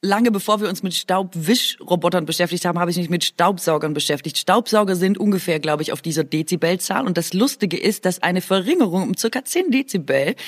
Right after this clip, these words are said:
fürs Gehirn oder fürs Gehör viel mehr ist, als wär's halb so laut.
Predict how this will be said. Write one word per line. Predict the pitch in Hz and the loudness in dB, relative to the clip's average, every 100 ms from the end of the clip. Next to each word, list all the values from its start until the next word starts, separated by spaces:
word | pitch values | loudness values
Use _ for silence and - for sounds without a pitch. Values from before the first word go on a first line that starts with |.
| - - | -14 -2
fürs | 240 262 - | 2 2 2
Gehirn | 190 170 220 190 254 311 | -2 2 2 4 2 2
oder | 220 202 | 0 -2
fürs | 202 - | -4 -4
Gehör | 170 175 214 | -2 0 -2
viel | - 160 | 0 -2
mehr | 156 160 | 0 0
ist, | - 240 - - - | 0 -2 -4 -16 -4
als | 190 196 180 | -2 -2 2
wär's | 208 220 - | 2 0 2
halb | 311 392 | 2 2
so | - | -2
laut. | 131 131 - | -2 -4 -6